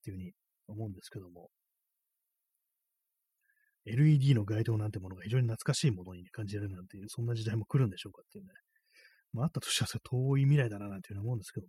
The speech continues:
もね。まあ、人間がこう、電球というものを見たときに、こう、ね、ランプだとかガス灯というものが非常にこう、懐かしく覚えるようになってた、そういう時期がおそらくあるんじゃないかっ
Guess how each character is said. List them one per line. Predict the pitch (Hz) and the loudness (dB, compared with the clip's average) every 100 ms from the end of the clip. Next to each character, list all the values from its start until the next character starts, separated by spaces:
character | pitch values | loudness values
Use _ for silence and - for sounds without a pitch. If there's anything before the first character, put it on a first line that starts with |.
| _ | _
も | 196 | -10
ね。 | 98 180 _ _ _ _ _ _ _ _ _ _ _ _ _ _ _ _ _ | -10 -12 _ _ _ _ _ _ _ _ _ _ _ _ _ _ _ _ _
ま | 104 | -6
あ、 | |
人 | 107 131 | 0 2
間 | 135 | 4
が | 131 | 2
こ | 120 123 120 | 0 -2 -2
う、 | 117 | 0
電 | - 123 127 | 2 2 2
球 | - 127 | 0 -2
と | - | 0
い | 127 | 0
う | |
も | 123 127 | 2 2
の | |
を | 101 | 0
見 | 95 | -6
た | |
と | 98 | -12
き | 92 | -12
に、 | 87 87 - _ | -18 -20 -20 _
こ | - - _ _ _ | -20 -20 _ _ _
う、 | |
ね、 | - _ - | -20 _ -4
ラ | 117 | 0
ン | 131 | 2
プ | 123 | 0
だ | 117 101 | -4 -6
と | |
か | 104 98 | -10 -6
ガ | 107 | -6
ス | 107 | -2
灯 | 139 120 | -2 0
と | |
い | 123 | 2
う | |
も | 123 | 2
の | 120 | 0
が | 98 | -2
非 | |
常 | 101 | -4
に | 104 | -4
こ | 104 | -4
う、 | |
懐 | 101 - | -8 -8
か | 120 | -8
し | - | -2
く | 120 | 0
覚 | 113 117 | 2 2
え | |
る | 107 | 0
よ | |
う | 90 | -4
に | |
な | 92 | -14
っ | |
て | - | -18
た、 | 101 | -18
そ | - 110 | -8 -4
う | |
い | |
う | |
時 | 107 117 | -4 -6
期 | |
が | 98 - _ _ - - - _ - | -8 -14 _ _ -20 -20 -20 _ -8
お | 113 | 0
そ | 147 | 2
ら | |
く | 127 | 4
あ | 117 | 4
る | 120 | 2
ん | |
じ | 104 | 0
ゃ | |
な | 98 | -4
い | |
か | |
っ | 101 | -8